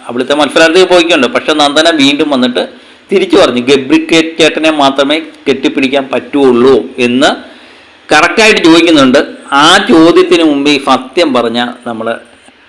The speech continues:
ജാസ്മിൻ ഒന്ന് പതറിപ്പോയി എന്നുള്ളത് സത്യമാണ്. പിന്നെ ആ പതർച്ച പതർച്ചയായിട്ട് കാണിക്കാൻ പറ്റത്തില്ലല്ലോ.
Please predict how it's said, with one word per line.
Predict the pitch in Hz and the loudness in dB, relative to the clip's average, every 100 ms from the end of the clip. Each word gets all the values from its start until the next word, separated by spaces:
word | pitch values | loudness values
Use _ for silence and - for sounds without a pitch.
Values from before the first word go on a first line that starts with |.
| _ _ - | _ _ -4
ജാസ്മിൻ | 131 139 147 151 135 | 2 2 0 0 2
ഒന്ന് | 127 131 127 156 | 2 0 -2 -2
പതറിപ്പോയി | 147 160 170 170 139 143 139 123 | 0 2 0 0 2 2 0 -2
എന്നുള്ളത് | 123 123 120 123 120 | -2 0 0 0 -2
സത്യമാണ്. | 113 - 110 101 110 - - - | -10 -6 -8 -8 -14 -20 -10 -4
പിന്നെ | 147 175 | 0 -2
ആ | |
പതർച്ച | - 175 160 190 - 220 226 233 - - - | 0 0 2 0 0 0 0 0 -10 -20 -4
പതർച്ചയായിട്ട് | 143 156 160 202 190 196 | 0 0 0 0 2 2
കാണിക്കാൻ | 185 170 175 | 2 2 2
പറ്റത്തില്ലല്ലോ. | 170 147 127 107 104 | 2 0 -2 -4 -8